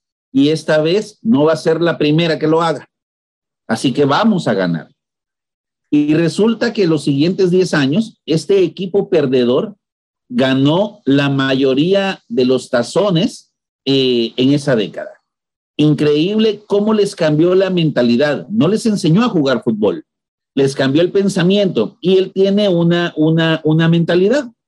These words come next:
Hay que jugar a ganar. Ese es el tercer paso. Juguemos a ganar.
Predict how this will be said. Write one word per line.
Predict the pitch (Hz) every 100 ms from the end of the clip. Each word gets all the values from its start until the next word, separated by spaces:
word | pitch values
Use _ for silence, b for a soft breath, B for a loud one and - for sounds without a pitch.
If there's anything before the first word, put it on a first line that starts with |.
| _ _ -
Hay | 170 190
que | 196
jugar | - 147 135 170 196 -
a | -
ganar. | 123 110 92 -
Ese | 160 170 165 156
es | 147
el | 143
tercer | 123 117 120 -
paso. | 92 - - _ _ _ _
Juguemos | 139 123 151 202 214 226 - - _ _ _ _ _ _ _
a | 117
ganar. | 107 104 113 117 92